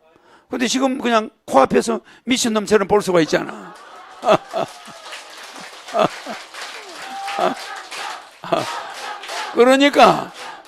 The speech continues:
여러분들은 내 가치를 잘 몰라요. 지금 알았죠? 어, 우리 백공석에서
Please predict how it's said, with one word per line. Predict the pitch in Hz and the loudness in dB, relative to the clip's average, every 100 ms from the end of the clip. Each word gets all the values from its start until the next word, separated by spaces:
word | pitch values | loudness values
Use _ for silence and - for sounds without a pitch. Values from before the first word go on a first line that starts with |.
| - | 6
여러분들은 | 214 254 277 277 311 247 139 - _ _ | 10 12 10 6 4 4 2 -4 _ _
내 | 170 240 254 | 8 10 10
가치를 | 254 247 254 247 | 8 2 2 2
잘 | 240 233 | 4 2
몰라요. | 226 240 247 214 156 165 - _ _ _ _ _ _ - | 4 6 8 8 6 0 -18 _ _ _ _ _ _ -8
지금 | 247 240 208 | 0 2 2
알았죠? | 202 247 254 269 262 269 554 - - - - - - - - - | 4 6 6 4 4 4 2 -6 -20 -16 -14 -14 -14 -18 -4 4
어, | 175 156 135 - _ - | 6 4 0 -8 _ -4
우리 | 233 | 2
백공석에서 | 190 233 240 226 226 202 202 196 | 6 6 4 0 2 4 2 0